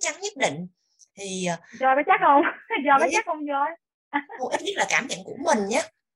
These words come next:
Speaker 2: Ừ.
Speaker 1: Còn, còn sau đó thì <laughs> có thể
Speaker 2: Cảm
Speaker 1: chị
Speaker 2: ơn
Speaker 1: không
Speaker 2: Tròi.
Speaker 1: thể không biết nha, giờ đang nói cảm nhận của mình.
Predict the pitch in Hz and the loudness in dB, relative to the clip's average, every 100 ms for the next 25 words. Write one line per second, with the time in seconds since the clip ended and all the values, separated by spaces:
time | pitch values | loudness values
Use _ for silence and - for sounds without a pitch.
0 | _ _ _ - - _ - 196 180 160 | _ _ _ -20 -20 _ 0 2 2 0
1 | 170 175 _ _ 196 190 247 240 285 254 | -12 -18 _ _ 0 2 2 4 2 0
2 | - - - 392 302 196 190 269 285 - | -4 -4 -2 0 2 0 -2 0 2 2
3 | - - 233 349 427 466 320 269 214 233 | 0 -2 -2 0 0 0 0 0 2 0
4 | 240 294 - - 226 262 196 - - 226 | 0 -6 -8 -8 -4 -2 -4 -8 -8 -6